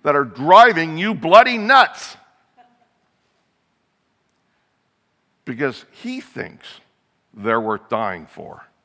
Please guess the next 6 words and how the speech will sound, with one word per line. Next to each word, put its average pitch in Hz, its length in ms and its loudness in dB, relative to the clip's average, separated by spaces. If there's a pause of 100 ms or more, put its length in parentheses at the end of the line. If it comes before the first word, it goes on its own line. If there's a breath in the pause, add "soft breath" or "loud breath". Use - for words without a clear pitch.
(840)
that 135 220 -6
they 151 200 0
deserve 110 1120 -4 (680)
to 131 100 -10
be 117 160 -8
rescued. - 720 -10